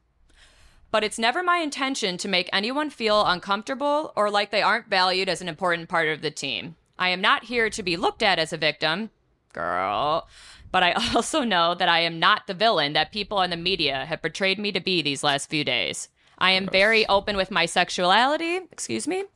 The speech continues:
Speaker 1: and expressing myself, but I cannot accept or allow people to use that openness to make me out to be something I am not. There is nothing I take more seriously than the respect we deserve as women in the world.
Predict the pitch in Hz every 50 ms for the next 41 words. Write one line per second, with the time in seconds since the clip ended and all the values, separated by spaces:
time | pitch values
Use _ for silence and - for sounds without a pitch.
0 | - - - 180 180 185 190 - - - 240 240 247 269 240 226 196 185 - -
1 | 196 196 254 294 - - 190 190 185 185 - 196 190 208 240 254 247 - - -
2 | 233 247 247 - - 220 185 175 190 196 196 208 - - 208 208 - 214 208 -
3 | 190 180 180 208 226 233 - - 277 277 262 - 196 208 202 - 208 190 170 175
4 | 185 - - - - 190 175 175 202 214 - 233 240 226 214 233 226 - - 170
5 | 165 151 - 190 180 - - 160 147 135 135 135 131 131 131 131 113 69 57 -
6 | - - - _ _ _ _ _ - 185 180 175 175 170 196 185 233 277 - 320
7 | 311 302 285 247 - - 262 240 - 247 226 220 208 - 220 208 202 202 196 -
8 | 208 196 190 190 180 170 160 156 - - - 202 214 - - 196 202 202 185 180
9 | - - 180 175 175 170 170 160 - 170 170 165 165 160 160 156 151 151 147 139
10 | 143 131 123 123 - -